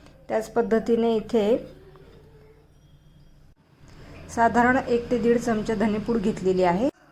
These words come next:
एक वाटी गव्हाचं पीठ आहे, अर्धी वाटी आपण भाजणी वापरली तर एक वाटी त्याला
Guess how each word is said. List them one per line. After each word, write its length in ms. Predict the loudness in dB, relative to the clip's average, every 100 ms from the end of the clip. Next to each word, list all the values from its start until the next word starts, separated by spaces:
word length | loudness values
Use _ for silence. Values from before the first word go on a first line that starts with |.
| -4
एक 240 | -4 2
वाटी 240 | 2 4 2
गव्हाचं 440 | 2 0 0 -2
पीठ 280 | -4 -4 0
आहे, 280 | 0 2 0 -2 -14 -10 -4
अर्धी 220 | -2 4
वाटी 260 | 4 6 4
आपण 300 | 4 2 2
भाजणी 420 | 2 2 4 6
वापरली 460 | 6 4 0 0
तर 240 | 4 4 2 -4 -6
एक 160 | 0 0
वाटी 200 | 0 0
त्याला 260 | 0 0